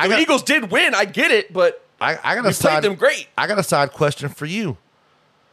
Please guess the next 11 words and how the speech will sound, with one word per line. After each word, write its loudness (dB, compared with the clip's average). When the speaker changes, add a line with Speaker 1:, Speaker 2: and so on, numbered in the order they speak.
Speaker 1:
Are 2
the -2
Green -2
Bay 0
Packers 0
as 2
legit -4
as -6
they 0
looked? -6
Speaker 2:
Man, -8